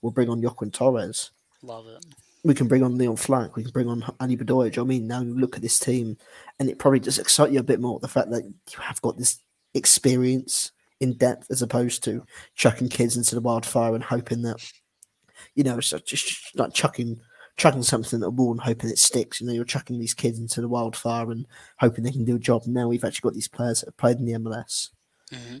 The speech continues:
Speaker 1: They've had this experience. They've played continental foot-, they've played the continental game as well. It's a big season, and I'm glad that the team has properly addressed the roster in terms
Speaker 2: Yeah.
Speaker 1: of,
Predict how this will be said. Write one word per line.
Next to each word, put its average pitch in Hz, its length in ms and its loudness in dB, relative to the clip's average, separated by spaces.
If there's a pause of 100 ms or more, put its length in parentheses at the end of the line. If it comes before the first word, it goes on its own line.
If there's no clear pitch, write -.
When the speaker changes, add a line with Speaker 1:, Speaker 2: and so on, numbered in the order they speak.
(140)
Speaker 1:
They've 120 200 6
had 123 220 2
this - 280 2
experience. 110 540 0
They've - 260 -2
played 113 280 0
continental 113 540 -4
foot-, - 300 -4
they've 120 180 -4
played 123 220 4
the - 40 -8
continental 117 540 -4
game 113 220 -2
as 113 100 -6
well. 120 280 -2 (760)
It's - 240 2
a 131 40 0
big 131 240 2
season, 117 520 2
and 113 140 -4
I'm 113 120 -4
glad 123 280 0
that 80 100 -2
the 92 80 -4
team 123 220 2
has 113 100 -6
properly 117 360 4
addressed - 560 -2 (100)
the 127 80 2
roster 120 440 2
in 117 140 -4
terms 117 380 -2
Speaker 2:
Yeah. 123 100 0
Speaker 1:
of, - 300 -6